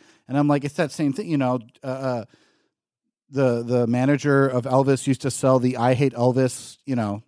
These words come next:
stickers and, and pins and all that stuff. Like, it's just that level of genius of, like,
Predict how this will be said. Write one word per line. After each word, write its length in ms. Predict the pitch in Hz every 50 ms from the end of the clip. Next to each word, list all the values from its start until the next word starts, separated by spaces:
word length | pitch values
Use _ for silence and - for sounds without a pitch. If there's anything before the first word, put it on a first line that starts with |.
| _
stickers 840 | - - - - 139 123 - 135 127 123 120 120 120 120 120 113 113
and, 340 | 123 113 110 107 110 110 -
and 260 | 120 117 110 107 95 -
pins 400 | - 147 135 135 131 131 120 -
and 80 | 131
all 100 | 123 120 120
that 100 | 123 117
stuff. 220 | - 139 120 -
Like, 100 | 135 117 - _ _ _ _ _ -
it's 160 | 226 254 -
just 160 | - 233 -
that 160 | - 196 180
level 300 | 165 151 156 160 160 147
of 80 | 139 120
genius 360 | - 135 131 131 127 113 -
of, 120 | 131 113 113
like, 380 | 120 117 113 113 - - _